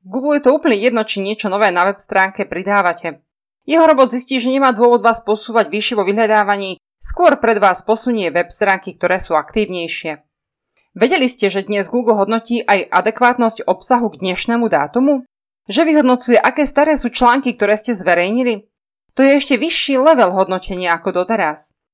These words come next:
Doteraz sme hovorili, že web treba aktualizovať ideálne pravidelne. Dnes už hovoríme o tom, že obsah by mal zodpovedať dnešnej dobe s poznatkami, ktoré vo vašom obore už zverejňujú iní.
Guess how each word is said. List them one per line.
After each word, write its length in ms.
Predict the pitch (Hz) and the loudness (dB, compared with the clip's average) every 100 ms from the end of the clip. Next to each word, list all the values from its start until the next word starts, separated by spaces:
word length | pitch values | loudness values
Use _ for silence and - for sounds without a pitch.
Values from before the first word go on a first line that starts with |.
| _ _ - | _ _ -2
Doteraz 400 | 214 220 294 311 | 0 2 2 2
sme 160 | 320 | 2
hovorili, 320 | 285 277 285 240 | 4 2 0 0
že 80 | |
web 160 | 190 220 | 0 0
treba 320 | 226 233 208 | 0 4 4
aktualizovať 720 | 202 - 220 202 196 180 175 - | 4 2 2 2 0 0 -2 -6
ideálne 400 | 208 254 226 208 | 0 4 4 2
pravidelne. 800 | 202 185 190 208 185 175 165 156 _ _ _ | 0 0 2 0 -2 -4 -8 -12 _ _ _
Dnes 320 | 185 202 214 277 | -6 -2 -2 0
už 160 | 285 | 2
hovoríme 400 | 294 302 294 269 | 4 4 4 4
o 80 | 220 | 2
tom, 160 | 233 226 | 0 -2
že 160 | 208 | 0
obsah 400 | 185 - 220 208 | 0 0 -4 -2
by 80 | 196 | 0
mal 160 | 196 185 | 0 0
zodpovedať 640 | 175 - 202 202 190 170 - | -2 -2 0 2 0 -4 -8
dnešnej 400 | 202 - 262 240 | -6 -4 -2 0
dobe 320 | 220 - - - | 0 -2 -6 -16
s 160 | - | -4
poznatkami, 720 | - 214 262 208 - 170 156 - | 2 4 4 0 0 -4 -4 -4
ktoré 320 | 277 311 240 | 2 4 4
vo 80 | 214 | 2
vašom 320 | 262 247 226 | 2 -2 0
obore 320 | 214 220 196 | 4 4 4
už 240 | 220 190 | -2 -4
zverejňujú 480 | 180 196 202 190 185 175 | 0 2 2 -2 -6 -6
iní. 400 | 196 190 156 | -8 -6 -8